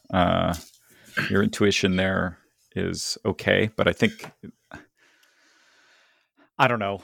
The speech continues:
maybe this is just me being, uh, self-important and big-headed, but I think I am better than the average person that most people date, and so,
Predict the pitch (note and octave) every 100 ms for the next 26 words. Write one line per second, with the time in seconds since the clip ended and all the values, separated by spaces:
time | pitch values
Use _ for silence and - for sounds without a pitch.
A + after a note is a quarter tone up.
0 | - B2 B2+ B2 A2+ - G2+ - - -
1 | - G2 G#2 G2 G2 E2+ - F#2+ F2+ F2
2 | E2 - - _ _ _ F#2+ F2+ F2+ F2+
3 | E2+ - _ _ _ - - G2 - F#2
4 | G2+ F#2 F2+ - F#2 F#2 F#2 F#2 F2+ E2
5 | F2+ - - - G#2+ - B2 A2+ - -
6 | _ _ _ _ _ _ _ _ G#2+ G2
7 | - G#2 F#2+ F#2 G2+ F#2+ G2+ A#2 G2 F#2
8 | F2+ F#2+ - F#2 - A2 A2 F#2+ F#2 -
9 | - F2 B2 D#3+ - _ - - F2 F2
10 | E2 - F2+ F2 E2+ E2